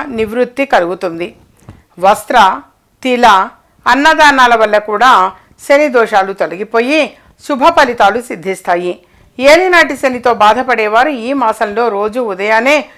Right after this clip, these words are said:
శుచిగా స్నానం చేసి శని, శనీశ్వరుణ్ణి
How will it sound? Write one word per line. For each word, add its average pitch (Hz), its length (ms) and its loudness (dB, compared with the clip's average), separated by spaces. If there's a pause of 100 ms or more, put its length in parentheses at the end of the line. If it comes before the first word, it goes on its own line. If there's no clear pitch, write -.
(340)
శుచిగా 339 540 2 (320)
స్నానం 247 500 2 (100)
చేసి 208 500 -4 (320)
శని, 311 340 2 (800)
శనీశ్వరుణ్ణి 262 960 -2